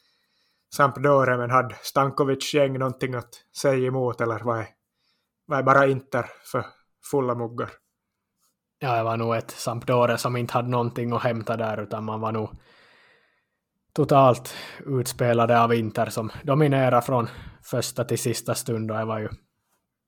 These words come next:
Speaker 2: en på pappret enkel seger man tog, en, en väntad seger med tre noll. De Vrij nickade in första målet,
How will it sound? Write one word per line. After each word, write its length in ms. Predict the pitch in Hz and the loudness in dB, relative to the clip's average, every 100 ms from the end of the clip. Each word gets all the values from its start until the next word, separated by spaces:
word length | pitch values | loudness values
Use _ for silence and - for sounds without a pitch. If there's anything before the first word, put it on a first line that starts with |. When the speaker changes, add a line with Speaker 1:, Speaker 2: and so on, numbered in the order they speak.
| _ - | _ -6
Speaker 2:
en 160 | 139 | -2
på 140 | 139 139 | 0 6
pappret 500 | 143 131 - 120 - - _ | 8 6 4 -2 -2 -8 _
enkel 440 | 143 131 127 131 117 | -2 0 0 0 0
seger 380 | 127 117 117 | 2 2 2
man 200 | 117 110 | 0 -2
tog, 280 | 107 113 110 | -2 -2 -2
en, 120 | 107 - _ _ _ _ _ _ | -4 -12 _ _ _ _ _ _
en 180 | 147 156 | 2 4
väntad 420 | 139 135 127 123 | 6 4 4 0
seger 360 | 120 120 117 117 | 2 2 2 2
med 160 | 117 | -2
tre 240 | - 117 113 | 0 0 0
noll. 260 | 107 101 - - _ _ _ _ _ _ _ | -2 -4 -8 -20 _ _ _ _ _ _ _
De 160 | 139 131 | -2 0
Vrij 360 | - 123 123 | 4 4 4
nickade 400 | 123 127 - 123 | 2 -2 0 2
in 100 | 117 | 2
första 400 | 113 113 - - | 0 -2 -2 -4
målet, 420 | 117 110 110 107 | -2 0 0 0